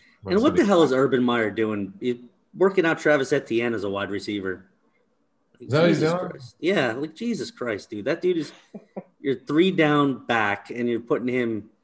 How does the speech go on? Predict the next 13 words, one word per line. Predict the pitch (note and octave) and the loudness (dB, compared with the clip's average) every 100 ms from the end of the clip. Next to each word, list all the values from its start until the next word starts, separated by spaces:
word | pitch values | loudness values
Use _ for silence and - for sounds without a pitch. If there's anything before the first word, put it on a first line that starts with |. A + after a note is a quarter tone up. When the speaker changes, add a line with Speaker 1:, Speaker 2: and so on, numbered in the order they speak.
| _ _ _ _ _ _ _ - | _ _ _ _ _ _ _ -14
Speaker 1:
at | A#2 | -6
fucking | - A#2+ A2+ | -4 -2 -2
wide | A2 A2+ | -2 -2
receiver | A2 - G#2+ F#2+ F#2+ F#2+ _ _ _ _ | -2 -4 -4 -4 -6 -10 _ _ _ _
and | A#2 A2+ | -8 -4
dr-, | A#2+ A#2+ | -4 -2
and | A2+ | -4
signing | G#2+ C3+ B2 A#2 | -2 0 0 -2
Tim | B2 A2+ | -4 -6
Tebow. | A2 G#2 G2 F2+ - _ | -4 -4 -4 -10 -14 _
Get | - G3+ - | -6 -6 -8
the | B2+ | -8
hell, | B2+ C#3 | -4 -4